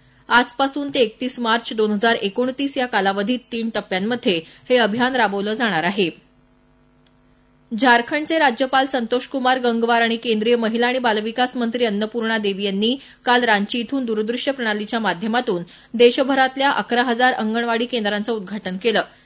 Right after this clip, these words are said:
त्याचबरोबर पोषण माह उपक्रमाचा देखील यावेळी समारोप झाला. अॅनिमिया आजाराबद्दल जागरूकता, पोषण भी, पढाई भी, तसंच तंत्रज्ञानावर आधारित उपक्रमांवर लक्ष केंद्रित करणं हा पोषण माहाचा उद्देश असल्याचं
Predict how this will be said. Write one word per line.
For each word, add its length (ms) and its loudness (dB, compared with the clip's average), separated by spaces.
त्याचबरोबर 560 2
पोषण 380 -2
माह 220 -2
उपक्रमाचा 640 -2
देखील 380 -4
यावेळी 240 0
समारोप 420 -4
झाला. 280 2
अॅनिमिया 460 2
आजाराबद्दल 600 0
जागरूकता, 640 0
पोषण 380 -2
भी, 140 -2
पढाई 360 0
भी, 260 -4
तसंच 260 -4
तंत्रज्ञानावर 640 -2
आधारित 380 0
उपक्रमांवर 540 -4
लक्ष 280 -4
केंद्रित 480 -2
करणं 300 0
हा 80 2
पोषण 400 0
माहाचा 360 -2
उद्देश 380 -2
असल्याचं 520 0